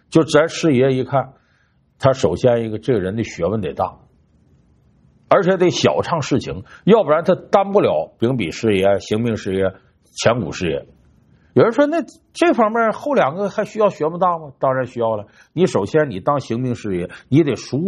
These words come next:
读大清律例。你比方清朝时候，大清律例就搁现在来说，就刑法、民法、婚姻法，就这些，你不说倒背如流吧，也得比律师强。逐条抠，我知道判你多少年，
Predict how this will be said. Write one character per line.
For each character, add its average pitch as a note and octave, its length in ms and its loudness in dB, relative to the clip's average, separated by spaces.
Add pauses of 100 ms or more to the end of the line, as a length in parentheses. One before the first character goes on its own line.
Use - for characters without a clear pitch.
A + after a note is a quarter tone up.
读 B2 220 -2
大 - 200 -2
清 B2+ 260 -4
律 B2 100 2
例。 C#3 260 -2 (920)
你 C#3 100 6
比 D#3+ 60 6
方 D3 100 2
清 F3+ 220 0
朝 C3+ 180 4
时 B2+ 100 -2
候， B2 100 2
大 C#3 200 0
清 D3 160 -8
律 D3 140 -2
例 D#3+ 200 -2 (200)
就 D3 80 0
搁 F3 180 2
现 G3 220 2
在 F3 100 0
来 D#3 140 -2
说， D#3 160 -4
就 D#3+ 100 -4
刑 D#3+ 280 -4
法、 G#2 280 -2 (160)
民 D#3 240 0
法、 G2 220 -2
婚 E3+ 200 0
姻 F3 140 -2
法， C2+ 220 -8
就 C3 120 -8
这 D3+ 140 0
些， A2+ 240 -4 (1040)
你 F3+ 180 4
不 G3 260 2
说 G#3 160 2
倒 G3+ 200 2
背 F#3 100 -2
如 F3+ 160 -4
流 C3+ 220 -4
吧， D#3+ 220 -2 (200)
也 D3+ 160 2
得 F3 120 0
比 A#2+ 140 -4
律 D#3+ 140 -2
师 C#3 220 -6
强。 D#2 260 -6
逐 F3 140 0
条 D#3+ 180 0
抠， E3 140 0 (180)
我 G2 100 -8
知 B2+ 200 -6
道 E3 100 4
判 E3 240 -2
你 G#2 80 -10
多 A2+ 140 -4
少 D3+ 60 0
年， B2+ 240 -4